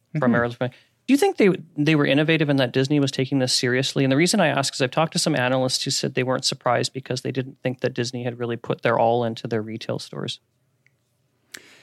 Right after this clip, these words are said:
Speaker 1: Yeah, the Disney, uh, Disney store concept was always, uh, you know, there. It was, where do you go to get your, your fix of Disney,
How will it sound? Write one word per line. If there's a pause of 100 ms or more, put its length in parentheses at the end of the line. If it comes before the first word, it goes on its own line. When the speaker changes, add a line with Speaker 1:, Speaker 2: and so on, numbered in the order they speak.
(160)
Speaker 1:
Yeah,
the
Disney, (300)
uh, (460)
Disney
store
concept
was
always,
uh, (180)
you
know,
there. (160)
It
was,
where
do
you
go
to
get
your,
your
fix
of
Disney,